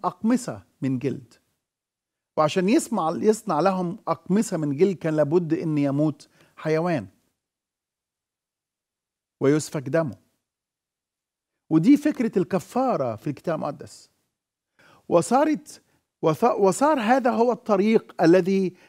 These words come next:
به يقترب الإنسان إلى الله،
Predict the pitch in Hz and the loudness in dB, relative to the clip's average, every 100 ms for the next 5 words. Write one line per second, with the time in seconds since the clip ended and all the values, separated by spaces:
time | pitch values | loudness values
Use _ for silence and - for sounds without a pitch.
0 | _ 165 262 226 247 226 196 - 240 233 | _ 4 4 6 2 2 0 -2 0 2
1 | 220 196 208 190 170 202 196 185 180 160 | 4 2 2 -2 -2 -2 -2 -2 -2 -2
2 | 156 156 113 | 0 -2 -4